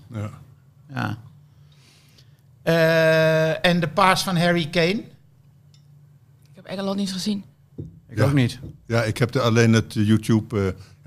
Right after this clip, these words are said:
Speaker 1: ja, waanzinnig, toch? Ja.
Speaker 2: Wat een bal, hè?
Speaker 1: Ja.
Speaker 2: Want, eh, die paas van Gakpo was goed.
Speaker 3: Ik wilde net zeggen,
Speaker 2: Op
Speaker 3: dat, kan het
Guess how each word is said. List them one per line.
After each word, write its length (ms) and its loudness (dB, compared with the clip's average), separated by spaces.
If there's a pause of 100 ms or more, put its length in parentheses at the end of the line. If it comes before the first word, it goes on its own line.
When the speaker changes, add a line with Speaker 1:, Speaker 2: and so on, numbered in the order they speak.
Speaker 1:
ja, 80 -4
waanzinnig, 560 -2
toch? 280 -8
Ja. 200 -8
Speaker 2:
Wat 120 -6
een 120 2
bal, 200 0
hè? 120 -4
Speaker 1:
Ja. 260 -12 (520)
Speaker 2:
Want, 220 -6
eh, 200 4
die 100 -2
paas 300 -2
van 160 -4
Gakpo 380 0
was 160 -4
goed. 320 -6
Speaker 3:
Ik 80 -2
wilde 140 2
net 160 2
zeggen, 260 0
Speaker 2:
Op 60 2
Speaker 3:
dat, 100 0
kan 60 -4
het 80 2